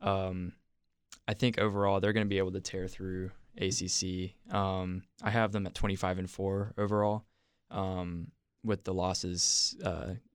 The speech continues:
the two other losses coming from Texas and Maryland. Um,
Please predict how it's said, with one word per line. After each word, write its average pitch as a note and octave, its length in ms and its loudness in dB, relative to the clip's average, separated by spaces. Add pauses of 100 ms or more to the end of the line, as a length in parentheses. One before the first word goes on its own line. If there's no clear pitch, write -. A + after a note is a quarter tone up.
(160)
the G#2+ 180 0
two G2 220 -2
other F#2+ 140 2
losses F#2 440 -2
coming F#2+ 300 -2
from F#2 420 -6 (140)
Texas F#2+ 720 2
and F2+ 280 -2
Maryland. G#2 520 2 (500)
Um, F#2+ 520 0